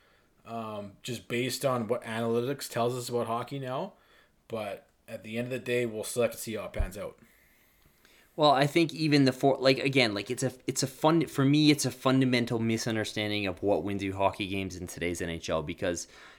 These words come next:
Speaker 2: you look at what the Tampa Bay, you look at how the Tampa Bay Lightning won the Stanley Cup. Okay,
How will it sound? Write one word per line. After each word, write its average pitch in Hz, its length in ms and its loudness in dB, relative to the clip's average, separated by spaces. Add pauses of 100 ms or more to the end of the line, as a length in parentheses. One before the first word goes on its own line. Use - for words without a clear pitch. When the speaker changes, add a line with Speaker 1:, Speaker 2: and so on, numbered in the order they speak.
Speaker 2:
you 113 140 -4
look 135 240 6
at 117 100 4
what 117 180 4
the - 60 -8
Tampa 113 300 -2
Bay, 107 240 2
you 123 100 -2
look 165 180 4
at 190 60 2
how 175 100 4
the 160 80 -2
Tampa 139 280 0
Bay 127 80 2
Lightning 107 340 2
won 107 140 -2
the 104 60 -4
Stanley 95 340 -4
Cup. - 360 -6
Okay, 85 360 -4